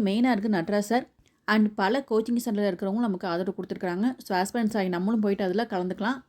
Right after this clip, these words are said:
அமைதி வழி போராட்டம் தான். So, நீங்க வந்துட்டு ரொம்ப சேஃப்டியா இருக்கலாம். So, பக்கத்துல இருக்கவங்க கண்டிப்பா போய் கலந்துக்கோங்க. இப்ப எதுக்கு நமக்கு சண்டே வந்துட்டு போன லாஸ்ட் சண்டே வந்துட்டு போராட்டம் கேன்சல் ஆச்சு அப்படின்னா, அதிகப்படியான கூட்டம் கூடும் அப்படிங்கிற ரீசனுக்காக வந்துட்டு சண்டே கேன்சல் பண்ணாங்க.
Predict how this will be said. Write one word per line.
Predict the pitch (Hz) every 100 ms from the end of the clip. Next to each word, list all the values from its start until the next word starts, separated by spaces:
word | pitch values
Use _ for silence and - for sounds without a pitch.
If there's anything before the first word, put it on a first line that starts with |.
| _
அமைதி | 185 214 269
வழி | 247 208
போராட்டம் | 202 185 185 185
தான். | 175 - _ _ _ _
So, | - 214
நீங்க | 202 226 226
வந்துட்டு | 208 233
ரொம்ப | 277 202 214
சேஃப்டியா | 196 185 233
இருக்கலாம். | 202 180 233 294 _ _ _
So, | - 269 -
பக்கத்துல | 185 277
இருக்கவங்க | 269 226 214 247
கண்டிப்பா | - 185 202 214
போய் | 208
கலந்துக்கோங்க. | 202 175 180 180 160 180 _ _ _ _ _
இப்ப | - 226 208
எதுக்கு | 214 285 269
நமக்கு | 247 214 277 262
சண்டே | 196 214 226
வந்துட்டு | 208 214
போன | 208 196 196 185
லாஸ்ட் | 185 208
சண்டே | 220
வந்துட்டு | 196 180 214
போராட்டம் | 208 196 196 185
கேன்சல் | 185 196 185
ஆச்சு | 170 165
அப்படின்னா, | 170 202 302 _
அதிகப்படியான | 190 196 285 262 220 226 226
கூட்டம் | - 220 208
கூடும் | 190 185 175 175 _ _ _
அப்படிங்கிற | 190 233 233 208
ரீசனுக்காக | 220 233 190 208 185
வந்துட்டு | 175 311 277
சண்டே | 226 185 190
கேன்சல் | 185 185 185
பண்ணாங்க. | 175 160 160